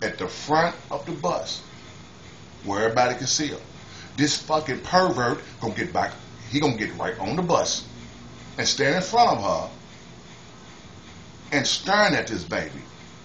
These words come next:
When he got off the bus, he gonna have the audacity to wave at this little baby. What kind of shit is that? I'm like this.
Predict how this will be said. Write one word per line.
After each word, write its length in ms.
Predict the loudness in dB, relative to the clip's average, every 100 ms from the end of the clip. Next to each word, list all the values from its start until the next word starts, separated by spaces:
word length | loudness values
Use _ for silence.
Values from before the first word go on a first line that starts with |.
| -18 -18 -16 -10 -2
When 100 | 0
he 80 |
got 180 | 2 2
off 280 | 6 6 6
the 60 | 2
bus, 300 | 2 2 2
he 60 |
gonna 160 | 0 2
have 200 | 2 2
the 180 | -2 -4
audacity 800 | 0 10 12 12 6 -2 -4 -6 -12 -18 -18 -18 -18 -6
to 120 | -2
wave 300 | 4 4 6 2
at 100 | 0
this 160 | -2
little 160 | -2 -2
baby. 180 | -4 -6
What 640 | -12 -16 -18 -18 -16 -2
kind 140 | 2
of 60 | 4
shit 160 | 6 4
is 100 | 4
that? 220 | 2 0 -12 -16 -18 -18 -18 -18 -18 -18 -18 -18 -18 -18 -18 -18 -16 -16 -16 -18 -18 -18 -20 0
I'm 160 | 2 6
like 200 | 6 6
this. 400 | 2 0 -2 -8